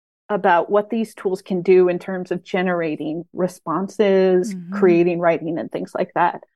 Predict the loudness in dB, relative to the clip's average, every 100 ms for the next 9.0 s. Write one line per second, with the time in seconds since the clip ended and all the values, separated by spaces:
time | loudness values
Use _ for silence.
0 | _ _ 0 2 2 -4 _ _ _ _
1 | _ _ 0 0 2 2 2 2 0 -2
2 | -2 -2 -2 -2 -4 -2 0 0 -2 -4
3 | -10 -8 0 0 0 -4 -4 0 0 0
4 | 0 0 0 -2 -2 0 2 0 -2 -4
5 | -4 -4 -8 -14 _ _ 0 2 2 0
6 | 2 2 2 0 0 -8 -4 -6 -6 -6
7 | 0 0 0 -2 -4 -4 -6 -6 -8 -10
8 | -10 -8 -4 -4 -6 -8 -10 -10 -10